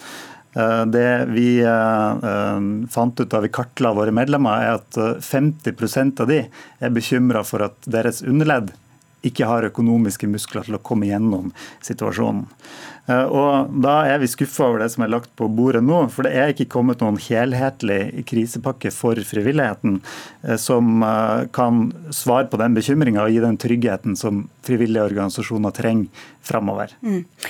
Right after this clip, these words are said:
Speaker 2: Eh, Gunhild Bergestang, du er nyutnevnt statssekretær i Kulturdepartementet, og kulturministerens, eh, utsette. Hva sier det om hvor godt denne ordningen treffer når så mange mener at de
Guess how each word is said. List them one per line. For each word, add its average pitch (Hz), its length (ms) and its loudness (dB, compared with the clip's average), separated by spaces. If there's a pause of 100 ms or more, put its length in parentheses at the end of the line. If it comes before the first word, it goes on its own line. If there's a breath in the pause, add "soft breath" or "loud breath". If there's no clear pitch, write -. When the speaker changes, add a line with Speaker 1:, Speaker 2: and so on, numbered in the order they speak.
(300 loud breath)
Speaker 2:
Eh, 254 140 2
Gunhild 226 300 2
Bergestang, 214 520 0
du 214 60 0
er 220 160 2
nyutnevnt 220 640 2
statssekretær 208 680 -2
i 214 140 0
Kulturdepartementet, 208 1160 -2
og 226 260 0
kulturministerens, 208 800 -2
eh, 208 320 2
utsette. 208 640 -2
Hva 381 100 -2
sier 277 360 0
det 196 80 2
om 254 80 4
hvor 240 140 0
godt 220 220 -4
denne 208 200 0
ordningen 185 340 -2
treffer 190 320 -6
når 269 140 -2
så 349 440 -2
mange 226 300 0
mener 175 300 0
at 185 120 -6
de 202 200 -2